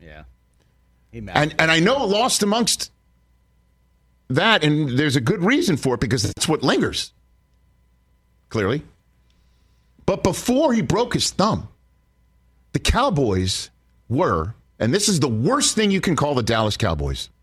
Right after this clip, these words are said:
Speaker 2: the worst thing in the Jerry Jones era of the Dallas Cowboys, the worst thing you could call them, boring. They were boring.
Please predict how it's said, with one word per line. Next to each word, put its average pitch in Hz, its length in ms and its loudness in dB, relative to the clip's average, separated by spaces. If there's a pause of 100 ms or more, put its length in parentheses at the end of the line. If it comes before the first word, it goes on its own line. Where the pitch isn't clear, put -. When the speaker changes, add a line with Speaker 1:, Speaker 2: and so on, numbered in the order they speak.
(460)
Speaker 2:
the 117 100 0
worst 156 400 0
thing 165 280 4
in 113 220 0
the 110 80 0
Jerry 143 360 0
Jones 143 520 2 (120)
era 131 340 4
of 110 280 0
the 101 60 0
Dallas 120 400 0
Cowboys, 90 440 -2
the 110 100 -2
worst 120 520 0
thing 131 300 2 (240)
you 117 120 -2
could 139 160 -4
call 82 180 0
them, 69 160 -2 (500)
boring. 117 460 0 (1200)
They 143 120 0
were 170 80 0
boring. 123 540 -2